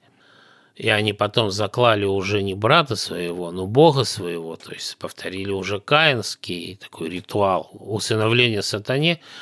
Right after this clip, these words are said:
и это уже такая сила появилась, которая объединяет в себе и каинское начало, и вавилонское начало –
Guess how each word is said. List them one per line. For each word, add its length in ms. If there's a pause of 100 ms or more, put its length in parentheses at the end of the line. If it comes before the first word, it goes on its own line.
(280)
и 80
это 200
уже 180
такая 360
сила 480
появилась, 680
которая 420
объединяет 760
в 60
себе 480 (220)
и 100
каинское 1120
начало, 640 (220)
и 560
вавилонское 840
начало – 640